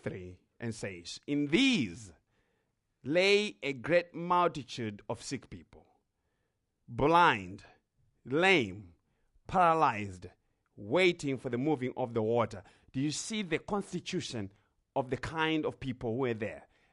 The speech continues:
The health condition of the kind of people who were laying there. In these lay not five or ten people, but a great multitude.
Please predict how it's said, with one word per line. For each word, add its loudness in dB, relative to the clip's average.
The 0
health 6
condition -2
of -4
the 0
kind 0
of -4
people 0
who 0
were 2
laying 4
there. -10
In 0
these 4
lay 6
not 6
five 6
or 6
ten 0
people, -12
but 4
a 2
great 2
multitude. 4